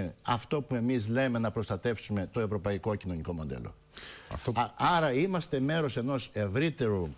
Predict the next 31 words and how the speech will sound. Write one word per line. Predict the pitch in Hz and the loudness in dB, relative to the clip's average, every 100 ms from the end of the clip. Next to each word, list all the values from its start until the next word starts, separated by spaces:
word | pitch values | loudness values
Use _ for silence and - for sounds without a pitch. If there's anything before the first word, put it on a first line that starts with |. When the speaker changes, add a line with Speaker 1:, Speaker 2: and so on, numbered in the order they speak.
| - - - - - | -14 -20 -20 -20 -10
Speaker 1:
ο, | 85 78 73 | -6 -4 -4
παιγνίου, | - 95 98 113 151 208 165 | -2 0 2 2 2 -2 -2
μιας | 120 107 | -2 -2
μεγάλης | 101 117 101 87 - | 0 2 2 -2 -6
εικόνας, | - 80 87 185 226 - - - - - | -6 -4 -2 -4 -8 -14 -20 -20 -20 -6
και | - | -2
ακριβώς | - 143 175 175 | 0 0 0 0
γι' | 127 | 0
αυτό | - 160 | -2 -2
έχει | 175 - | -2 -4
σημασία | - 104 90 - 165 165 | -2 -2 -2 -2 -2 0
να | 135 | 0
έχουμε | 143 139 107 | 0 -2 -2
καθαρές | 101 92 80 98 147 | -2 -2 0 0 0
γραμμές, | 135 117 101 143 160 - - - - | 0 0 0 -2 -4 -8 -12 -20 -4
να | 107 | 0
έχουμε | 120 151 135 | 0 0 -2
ψυχραιμία, | - 107 110 85 107 156 151 | -2 -2 0 2 2 2 2
να | 120 | 2
έχουμε, | 131 135 127 120 110 110 - - | 2 0 0 0 0 -4 -12 -14
ε, | - 101 92 101 - - | -6 -4 -2 -4 -8 -2
ή | 147 | -2
δυνατόν | 131 123 101 127 | 2 2 2 0
και | 107 107 | 2 2
μια | 113 117 92 - - - | 4 4 0 -4 -20 -10
ορισμένη | - 113 95 107 135 | 0 0 2 2 2
σύμπνοια | 110 - 180 143 110 98 | 2 2 2 2 2 0
στο | - | 0
εσωτερικό | 85 - 87 80 107 | -4 -4 -4 -2 -2
της | - | -4
χώρας. | - 90 104 180 - | -2 0 2 0 -4